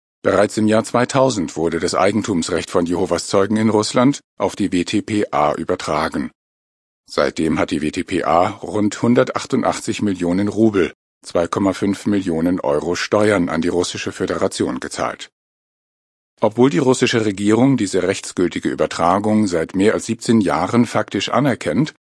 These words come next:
erklärte das Bezirksgericht nun die Unterlagen, die die Eigentumsverhältnisse belegen, für ungültig. In Folge erklärte das Gericht, die Zentrale von Jehovas Zeugen in Russland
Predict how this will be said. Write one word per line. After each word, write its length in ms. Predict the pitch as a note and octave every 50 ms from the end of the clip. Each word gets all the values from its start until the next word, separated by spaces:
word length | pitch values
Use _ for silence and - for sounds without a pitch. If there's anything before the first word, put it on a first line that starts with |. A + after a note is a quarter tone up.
| _ _ _
erklärte 440 | - G#2+ G#2 - A#2 B2 C3+ - D3+
das 120 | C3+ B2+
Bezirksgericht 800 | - - G#2+ - - D#3 E3+ - - - G#2 E2+ F#2+ A#2+ - - -
nun 240 | G2 G#2+ A#2 C#3+ C#3
die 100 | B2+ A2+
Unterlagen, 720 | E2+ F#2+ G#2 G#2 G2 D#2+ D2+ C#2+ D2 D#2 D#2+ A2 A2 G2+
die 100 | G2 G2
die 140 | G2 F#2 -
Eigentumsverhältnisse 1000 | - E2 E2+ G2 F2 - F#2+ E2+ D#2+ - - D#2 D2+ F2 D#2 - F2+ E2+ - G2
belegen, 560 | G#2 G#2 G2+ G2 G2+ G2+ G#2+ A2+ B2 B2+ C3
für 240 | B2+ - - C3+ -
ungültig. 800 | - - B2+ B2 A2 - D#2 C2 - - - - - - - _ _ _ _ _ _ _ _ _ _ _ _ _
In 160 | - - -
Folge 480 | - - - G#2 E2+ E2+ F#2 F#2 G2 -
erklärte 440 | - E2+ - - F#2 F2+ F#2+ - G#2
das 180 | - G2+ -
Gericht, 440 | - A2+ A2 A#2+ C#3 - - - - _ _ _ _ _ -
die 80 | - G2
Zentrale 440 | - - G#2+ G#2 A#2 A#2 C3+ C#3 C3
von 160 | - - D2
Jehovas 420 | D2 D2 D2+ D#2 D#2 D#2 D#2 -
Zeugen 240 | - G2 F2+ F#2+ G2+
in 120 | G2+ G#2+
Russland 520 | G#2+ G#2+ A2+ - - B2+ A#2+ A#2+ A2+ -